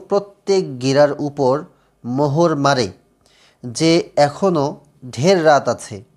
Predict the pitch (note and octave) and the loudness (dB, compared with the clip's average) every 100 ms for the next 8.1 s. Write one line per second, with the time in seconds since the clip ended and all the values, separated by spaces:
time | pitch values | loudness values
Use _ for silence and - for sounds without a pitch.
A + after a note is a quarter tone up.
0 | _ _ _ E3 D3+ D3 F3 B2 D#3 C#3+ | _ _ _ -6 -4 -6 -6 -4 -4 -4
1 | - G3+ F#3 E3 D3 A#2+ C#3 C#3 G#2+ G2 | -4 0 0 0 -2 -2 0 2 2 -2
2 | _ _ _ _ _ _ A2 C#3+ E3 G#3 | _ _ _ _ _ _ -4 -2 0 -2
3 | - D#3+ B2 A#2 B2 A#2+ D3 D#3+ - _ | 0 0 0 0 0 0 -4 -4 -10 _
4 | _ _ F3+ F#3 F#3 F#3 D#3+ C#3+ D#3+ D#3+ | _ _ -4 0 0 0 0 0 2 0
5 | C#3+ C#3 E3 - - D3 F3 D3 - A2+ | -2 -6 -6 -6 -2 0 0 -2 -2 -2
6 | B2+ F#3 - _ _ _ _ D#3+ F3 F#3+ | -2 -6 -14 _ _ _ _ -6 -4 -4
7 | A#2+ B2 D#3+ F3+ F3+ D3+ C3+ A2 A#2 G2+ | -4 -2 4 4 2 -4 -4 0 0 -2